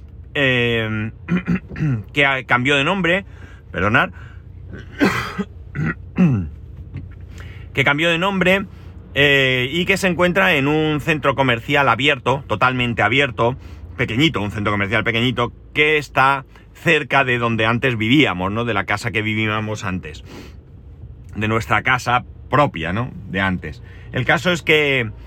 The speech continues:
nada, comimos allí y demás, y nos fuimos a casa a descansar un rato, porque por la tarde teníamos un, un cumpleaños. Un cumpleaños, eh, de un compañero de, de mi hijo. El cumpleaños era en el centro comercial al que vamos al cine, que ya os he comentado aquí,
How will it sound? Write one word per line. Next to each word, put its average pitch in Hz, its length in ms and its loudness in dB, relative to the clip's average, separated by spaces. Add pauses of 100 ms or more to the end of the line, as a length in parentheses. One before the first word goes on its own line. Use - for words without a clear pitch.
(140)
nada, 139 360 2
comimos 113 420 0
allí 156 260 4
y 170 40 2
demás, 202 460 2 (320)
y 185 220 6
nos 135 180 2
fuimos 143 300 2
a 127 80 0
casa 156 260 2
a 135 60 2
descansar 120 420 -2
un 139 140 2
rato, 170 280 2
porque 190 360 2
por 160 180 0
la 143 100 4
tarde 143 420 2
teníamos 127 440 2
un, 117 500 0
un 131 200 2
cumpleaños. 104 840 0 (1200)
Un 127 100 -2
cumpleaños, 131 640 2
eh, 107 460 2
de 113 80 2
un 117 140 0
compañero 120 500 2
de, 98 400 2
de 104 140 0
mi 110 160 2
hijo. 82 280 -6 (640)
El 127 380 2
cumpleaños 147 560 0
era 160 280 4
en 147 100 2
el 135 100 2
centro 156 400 0
comercial 143 760 2
al 127 200 2
que 127 140 0
vamos 139 260 2
al 117 140 0
cine, 175 400 0
que 117 140 -4
ya 104 260 -2
os 101 160 -4
he 101 40 -6
comentado 95 460 0
aquí, 175 360 2